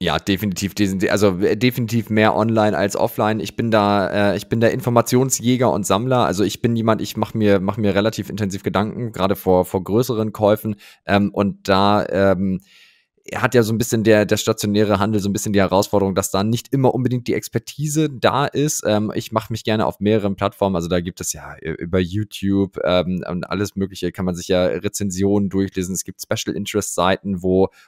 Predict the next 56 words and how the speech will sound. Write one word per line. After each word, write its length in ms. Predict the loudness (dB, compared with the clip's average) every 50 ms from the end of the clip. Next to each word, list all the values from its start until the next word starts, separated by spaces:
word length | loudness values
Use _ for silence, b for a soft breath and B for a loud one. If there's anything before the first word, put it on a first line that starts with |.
| b
wo 120 | 0 2 2
ich, 180 | 2 2 0
äh, 220 | 0 2 2 2 2
Nutzungsberichte 800 | 2 0 -2 -2 -4 -8 -8 _ -4 -2 -2 -2 -4 -4 -4
mir 140 | -2 0 -2
durchlesen 600 | 0 0 0 0 0 -2 -2 0 0 0 0 -4 -6
kann. 280 | -4 -2 -2 -2 -4 B B B B B B
Ähm, 220 | -2 0 0 0 0
und 180 | -2 -4 -6 -4
tatsächlich 400 | -4 -6 -4 -4 -4 -8 -6 -6
ist 100 | -6 -6
es 80 | -6 -6
dann 140 | -6 -2
das, 200 | -2 -2 -2 0
was 160 | -2 -4 -4 -4
ich 240 | -10 -10 -12 -8 -6
mache. 440 | -2 0 0 0 0 0 0 0 0 b b b b b b 0
Ähm, 200 | 0 2 2 0 -2
und 220 | -4 -6 -2 -2
dann 220 | -2 -2 -2 -4 -4
kommt 200 | -6 -6 -6 -6
es 80 | -6
so 60 | -6 -4
ein 40 |
bisschen 240 | -4 -2 -4 -4 -4
drauf 220 | 0 -2 -2 -2 0
an, 280 | -4 -2 -2 -2 -6 _ _ _ _ _ _ _ -16 -12
was 320 | -10 -2 0 0 0 0
es 140 | -4 -4 -6
für 140 | -4 -2 0
eine, 300 | 2 2 2 2 0 0
für, 260 | -4 -4 -4 -4 -2
für 120 | -2 -2 -2
ein 40 |
Artikel 380 | -2 -2 -2 -6 -4 -2 -2 -2
ist. 120 | -2 -2
Also, 300 | -2 -4 -2 0 -2 -2 -2 -2
äh, 200 | -2 -2 -2 -2 -4 -8 -6
ich, 340 | -6 -6 -6 -6 -10 -14 -14 -12
was 180 | -8 -8 -8 -8
ich 80 | -8 -10 -8 -2
gerne 200 | -2 0 0 2
mache, 200 | 0 0 0 -2
ist 140 | -6 -4 -4
online 320 | -4 0 0 -2 -2 -2
kaufen 340 | 0 2 2 2 2 0 -6
und 220 | -4 -4 -6 -4
lokal 400 | -4 -6 -6 -4 -2 -2 -2 -2
abholen. 640 | -2 -4 -8 _ -4 0 2 2 2 0 -4 -8 -8
Äh, 320 | -6 -4 -2 -2 -2 -2
dieses, 300 | -4 -6 -10 -8 -8 -8
dieses 300 | -8 -8 -8 -8 -8 -6
klassische 340 | -6 -6 -6 -6 -8 -10 -10
Click 260 | -8 -8 -8 -8 -6
and 140 | -8 -8 -8
Collect, 340 | -4 0 2 2 2 0